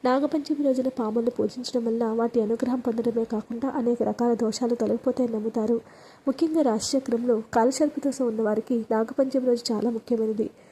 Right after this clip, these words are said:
కాలసర్ప దోషంతో బాధపడేవారు జీవితంలో ప్రతి రంగంలో విజయం కోసం చాలా కష్టపడాల్సి ఉంటుంది.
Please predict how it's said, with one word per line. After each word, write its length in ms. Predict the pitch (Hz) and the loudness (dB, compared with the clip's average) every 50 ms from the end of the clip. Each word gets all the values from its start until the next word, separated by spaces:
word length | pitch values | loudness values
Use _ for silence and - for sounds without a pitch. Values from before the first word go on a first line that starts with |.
| - - - _ - - | -20 -20 -20 _ -2 0
కాలసర్ప 440 | 269 254 277 302 294 320 311 - 320 | 2 2 2 2 2 0 0 0 0
దోషంతో 420 | 269 285 269 - 277 254 254 277 | 0 0 0 -2 -2 -2 0 0
బాధపడేవారు 640 | 240 233 220 226 226 220 247 233 226 220 220 226 233 | 0 0 0 -2 -2 0 0 0 2 2 2 2 0
జీవితంలో 440 | 208 - 220 220 226 - 247 240 240 | 0 0 0 0 0 0 0 0 0
ప్రతి 260 | 233 - 202 202 247 | 0 0 0 0 2
రంగంలో 360 | 254 262 254 254 254 254 254 254 | 2 2 2 0 0 0 2 2
విజయం 340 | 226 214 208 226 233 247 | 0 0 0 0 0 0
కోసం 300 | 247 - 233 226 - 240 220 - | 0 0 -2 0 -2 -4 -2 -2
చాలా 140 | 226 208 226 | -2 -2 -2
కష్టపడాల్సి 680 | 233 - 202 196 - - - 262 254 254 240 - 262 | -2 -2 -2 -4 -4 -4 -2 0 0 0 0 0 0
ఉంటుంది. 420 | 226 208 208 - 214 220 226 220 | 0 0 0 -2 0 0 0 0